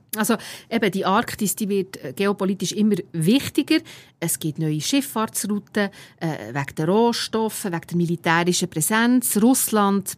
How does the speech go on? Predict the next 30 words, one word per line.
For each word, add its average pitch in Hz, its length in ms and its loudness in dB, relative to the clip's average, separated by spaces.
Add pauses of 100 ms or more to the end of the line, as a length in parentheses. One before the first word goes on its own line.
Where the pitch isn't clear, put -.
baut 175 360 2
dort 175 280 2
massiv 220 520 0
aus, 330 260 4
das - 140 -8
darf 156 180 -6
man 165 120 0
nicht 214 180 -2
vergessen. 277 560 -4 (380)
Und 202 180 0
China 247 500 6 (260)
nennt 202 260 2
sich 180 140 -2
selber 202 500 0
inzwischen 190 640 0
ein 175 280 -2
Near 208 580 6 (120)
Arctic - 760 -2
State. - 460 -4 (140)
Also 175 180 -2
das 190 80 -2
ist 185 100 0
auch 190 160 4
noch 202 140 2
ein, 202 80 0
äh, 185 560 -2
ein 180 80 -2 (540)
be-, - 180 -6
bezeichnendes 185 720 -2
Wort. - 220 -14